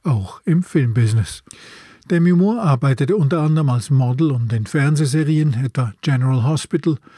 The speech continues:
und wurde mit dem Teenie-Überraschungshit-Film Saint Elmo's Fire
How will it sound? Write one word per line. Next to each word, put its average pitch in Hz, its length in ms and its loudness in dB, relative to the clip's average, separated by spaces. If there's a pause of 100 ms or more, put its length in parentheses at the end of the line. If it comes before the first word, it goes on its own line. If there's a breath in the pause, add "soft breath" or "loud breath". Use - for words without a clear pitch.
(180 loud breath)
und 175 180 -2
wurde 170 220 0
mit 131 220 -2
dem 113 240 -2
Teenie-Überraschungshit-Film 139 1500 0
Saint 131 400 -4
Elmo's 165 400 0
Fire 123 400 -2